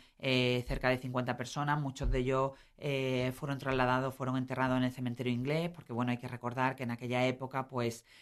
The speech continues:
em, todavía existía esa separación a la hora de enterrar, por una parte católicos, por otra parte anglicanos. Ellos fueron al cementerio inglés, los heridos fueron atendidos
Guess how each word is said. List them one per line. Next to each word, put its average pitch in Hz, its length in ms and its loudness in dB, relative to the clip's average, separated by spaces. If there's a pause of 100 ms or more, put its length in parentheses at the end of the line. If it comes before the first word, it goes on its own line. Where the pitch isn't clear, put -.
(120)
em, 123 600 -2 (440)
todavía 143 420 4
existía 147 480 2
esa 139 320 6
separación 151 720 2
a 143 40 4
la 139 140 4
hora 139 160 4
de 135 120 2
enterrar, 135 600 4
por 147 100 -4
una 139 180 -2
parte 135 220 -4
católicos, 139 520 -2
por 139 140 -6
otra 127 180 -4
parte 135 260 -4
anglicanos. 139 640 0
Ellos 127 180 -2
fueron 131 200 0
al 131 100 2
cementerio 131 400 -4
inglés, 170 480 2 (320)
los 147 260 2
heridos 139 380 2
fueron 143 400 2
atendidos 135 720 2